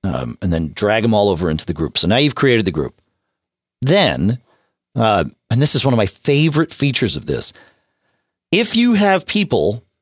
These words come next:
in that group that have more than one email address assigned to their contact record, and this is true of any group, not just,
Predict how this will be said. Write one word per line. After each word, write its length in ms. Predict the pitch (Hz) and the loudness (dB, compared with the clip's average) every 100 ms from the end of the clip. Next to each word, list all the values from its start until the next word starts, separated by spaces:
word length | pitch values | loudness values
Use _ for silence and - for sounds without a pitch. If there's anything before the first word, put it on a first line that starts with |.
| - | 0
in 160 | 151 | 2
that 200 | 156 151 | 2 0
group 240 | 120 165 127 | 0 -2 0
that 140 | 123 | 0
have 180 | 113 127 | 2 2
more 300 | 120 127 160 | 2 2 2
than 200 | 175 165 | 2 2
one 240 | 160 147 | 2 0
email 340 | 151 151 123 90 | 0 2 2 0
address 340 | 78 78 - | 0 -2 -2
assigned 500 | - - 110 110 117 | -2 0 2 2 0
to 80 | 120 | 0
their 160 | 107 104 | 0 0
contact 600 | 131 139 123 85 64 - | 0 0 0 -2 -2 -6
record, 360 | 62 76 87 - _ _ _ | -6 -6 -6 -10 _ _ _
and 180 | 82 101 | 0 2
this 140 | 113 | 2
is 140 | 113 - | 0 -2
true 260 | - 98 | 0 0
of 180 | 85 - 208 | 0 -2 0
any 200 | - 92 | 0 0
group, 280 | 73 71 | -2 -4
not 160 | - 73 | -4 -2
just, 220 | - - | -2 -4